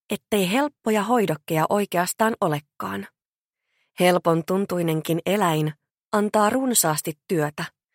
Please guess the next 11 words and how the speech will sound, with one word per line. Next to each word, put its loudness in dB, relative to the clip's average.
jos 2
se 0
hoidetaan 0
hyvin. -4
Kaikkien 4
henkilökunnan 0
jäsenten 0
nimiä 2
ei 4
ole 2
mainittu, -2